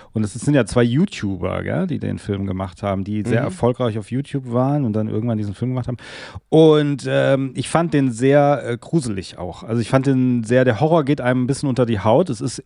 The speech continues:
Speaker 1: auch tatsächlich eher ein psychologischer Horror, der da stattfindet. Und ich fand den sehr gut erzählt und sehr stimmig erzählt, ja.
Speaker 2: Ja, es f-, vor allem angenehm heftig.
Speaker 1: Ja.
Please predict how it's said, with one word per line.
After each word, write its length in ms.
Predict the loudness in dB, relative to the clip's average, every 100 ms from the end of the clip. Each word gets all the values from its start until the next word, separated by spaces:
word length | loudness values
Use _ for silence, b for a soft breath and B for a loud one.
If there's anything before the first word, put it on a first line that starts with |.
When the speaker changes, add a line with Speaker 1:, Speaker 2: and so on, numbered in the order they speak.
| 0
Speaker 1:
auch 240 | 0 0 -6 -12
tatsächlich 400 | -6 -2 -2 -2
eher 100 | 0
ein 100 | 0
psychologischer 680 | 0 -4 0 2 2 2 -2 -2
Horror, 220 | 0 0
der 100 | 0
da 120 | -2 -2
stattfindet. 580 | -4 -6 -4 -4 -4 -8 B B B B
Und 220 | 0 2 2
ich 60 |
fand 160 | 2 0
den 80 | 2
sehr 160 | 2
gut 260 | 2 0 -2
erzählt 720 | -4 -6 -2 0 2 0 -2
und 220 | -4 -2 -2
sehr 320 | 0 2 2
stimmig 460 | 2 0 0 -2
erzählt, 480 | -8 -14 -16 -18 -12
ja. 160 | -10 -10 -8
Speaker 2:
Ja, 100 | -6 -8 _ _
es 260 | -8 -8 -14
f-, 200 | -20 -20 -18
vor 280 | -8 -8
allem 340 | -4 -6 -4 -8 _ -2
angenehm 520 | 0 0 -2 -2 -2
heftig. 580 | -4 -6 -12 -14 -16 _ _ _ _ -6
Speaker 1:
Ja. 180 | -6 -6